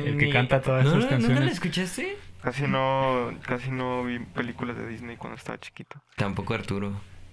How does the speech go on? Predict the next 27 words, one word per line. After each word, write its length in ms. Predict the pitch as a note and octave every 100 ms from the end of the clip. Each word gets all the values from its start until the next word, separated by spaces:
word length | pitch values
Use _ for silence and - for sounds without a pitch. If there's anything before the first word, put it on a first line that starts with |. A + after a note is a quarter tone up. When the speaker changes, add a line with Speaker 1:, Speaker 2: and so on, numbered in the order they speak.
| -
Speaker 2:
Arturo 300 | B2+ D3+ G3
Speaker 1:
Ah, 40 |
Speaker 2:
no, 240 | G3+ G3+ F#3+
Speaker 1:
yo 60 |
Speaker 2:
no 80 | G3
las 180 | G3+ G3
ha 40 |
visto 260 | F#3+ F#3 G3
en 120 | D#3
su 140 | - D3
vida, 280 | D3 B2+ A#2
o 40 |
Speaker 1:
<laughs> 60 | C#3+
Speaker 2:
sea, 160 | D#3+ C#3
Speaker 1:
yo 100 | D3+
Speaker 2:
no, 180 | D#3 D#3+
no, 200 | D#3+ G3+
no 220 | F3 E3
solo 200 | D#3 D#3+
de 100 | D#3
Speaker 1:
chiquito, 200 | C#3+ D#3+
Speaker 2:
chiquito. 520 | C3 D#3 C#3 D#3 D3 C3+
Speaker 4:
Ahí, 20 |
la 440 | B2 C3 C#3 C#3+
Speaker 1:
grande, 100 | C3+ C3+
Speaker 4:
primera 260 | C3+ C3+
crisis. 480 | C3+ C3+ C3 C#3